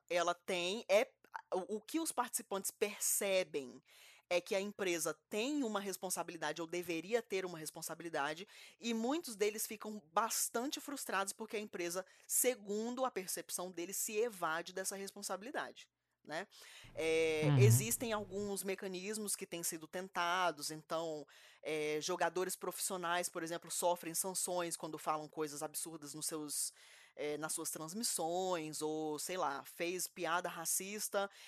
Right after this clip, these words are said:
Speaker 1: e já tinha chegado na arena pra poder jogar aquele torneio e fez uma piada racista, foi, é, enfim,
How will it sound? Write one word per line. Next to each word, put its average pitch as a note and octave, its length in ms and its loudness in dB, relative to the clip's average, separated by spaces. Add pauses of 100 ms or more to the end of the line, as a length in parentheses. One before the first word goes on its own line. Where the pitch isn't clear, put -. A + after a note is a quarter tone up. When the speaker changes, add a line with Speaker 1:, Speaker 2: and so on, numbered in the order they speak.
(120)
Speaker 1:
e E3+ 120 -4
já F#3 120 2
tinha G#3 280 2
chegado G#3+ 500 4
na C4 140 2
arena A3+ 500 0
pra G#3+ 140 -4
poder A3 260 0
jogar G3 260 0
aquele G3+ 180 -6
torneio F#3+ 420 -2 (100)
e F3+ 280 -8
fez E3+ 240 -2
uma F3 80 -2
piada E3+ 240 -2
racista, G3 460 -4 (380)
foi, E3 560 0 (520)
é, C#3 840 0
enfim, D3+ 420 -10